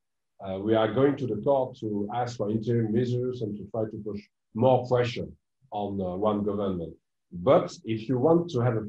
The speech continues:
full respect for the rule of law, it's impossible just to condemn,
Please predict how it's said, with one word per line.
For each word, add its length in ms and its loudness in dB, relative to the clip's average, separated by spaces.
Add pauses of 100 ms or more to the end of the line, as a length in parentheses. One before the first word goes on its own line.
full 100 2
respect 520 0
for 140 0
the 80 0
rule 240 2
of 100 0
law, 300 0 (300)
it's 200 -4
impossible 600 0
just 340 2
to 140 -2
condemn, 600 0